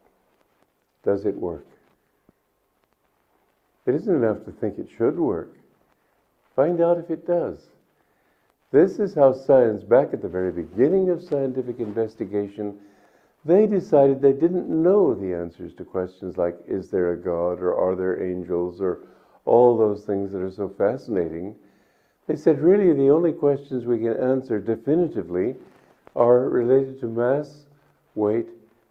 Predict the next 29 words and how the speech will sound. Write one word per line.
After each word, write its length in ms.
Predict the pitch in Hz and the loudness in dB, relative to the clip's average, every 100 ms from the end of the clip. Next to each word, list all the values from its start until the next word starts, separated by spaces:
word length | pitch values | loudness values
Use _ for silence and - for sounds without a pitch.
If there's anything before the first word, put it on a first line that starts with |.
| _ | _
and 180 | 110 98 | -6 -2
motion." 640 | 95 90 - 78 71 73 _ _ _ _ _ _ | -2 -4 -10 -20 -20 -20 _ _ _ _ _ _
That's 300 | 156 190 196 _ _ | -2 -2 -4 _ _
pretty 260 | 196 185 78 | -8 -6 -10
basic 640 | 69 98 120 127 82 76 | -8 -6 -6 -6 -10 -8
and 160 | 92 98 | -12 -6
pretty 200 | 151 123 | -6 -6
pedestrian 720 | 87 95 107 104 98 95 101 | -6 -4 -6 -6 -6 -4 -6
and 100 | 104 | -6
kind 180 | 123 117 | -4 -4
of 220 | 95 90 | -8 2
dull. 480 | 107 160 113 71 - _ _ _ _ _ _ _ - | 4 4 -2 -6 -18 _ _ _ _ _ _ _ -2
But 160 | 123 | -2
do 100 | 131 | 2
you 120 | 165 | 0
realize 640 | 190 165 147 139 139 160 160 | 4 4 4 4 2 -2 -2
that 120 | 123 | -4
with 300 | 117 107 - | 0 -4 -2
those 420 | 120 139 151 - | 2 2 0 -10
simple 360 | - 156 156 160 | -4 -4 -2 -4
questions, 800 | 160 135 123 - 131 127 147 _ _ _ _ _ - | -2 -4 -4 -6 -8 -6 -12 _ _ _ _ _ 4
asked 420 | 135 151 147 - | 4 4 -2 -8
again 380 | 107 123 135 165 | -2 2 2 0
and 120 | 165 | -2
again 380 | 147 120 127 147 | -2 2 2 2
on 240 | 127 98 | -2 -4
more 440 | 98 110 127 143 135 | -2 0 2 2 0
and 180 | 98 | -4
more 140 | 98 | -4